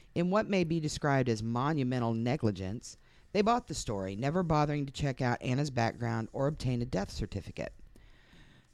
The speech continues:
The kindly Missus Latham died in nineteen forty-three, and Louise was paroled to the Logans. She married an elderly bank manager, Lee Judson, uh, in May of nineteen forty-four.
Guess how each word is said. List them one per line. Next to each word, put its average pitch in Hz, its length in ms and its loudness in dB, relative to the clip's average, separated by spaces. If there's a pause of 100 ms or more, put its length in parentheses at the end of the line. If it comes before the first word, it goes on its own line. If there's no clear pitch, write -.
The 165 100 -2
kindly 196 640 2
Missus 175 320 -2
Latham 143 380 2
died 139 300 4
in 131 100 2
nineteen 127 420 -2
forty-three, 123 560 -2
and 110 120 0
Louise 120 400 -2
was 120 120 -4
paroled 101 460 -4
to 113 100 -10
the 107 100 -6
Logans. - 720 -8 (1040)
She - 220 -2
married 170 460 4
an 143 140 0
elderly 180 460 2
bank 143 320 0
manager, 107 580 -4 (340)
Lee 143 360 2
Judson, 120 760 -2 (160)
uh, 110 240 -4
in 117 200 -2
May 120 200 0
of 123 80 0
nineteen 120 380 -6
forty-four. 117 800 -4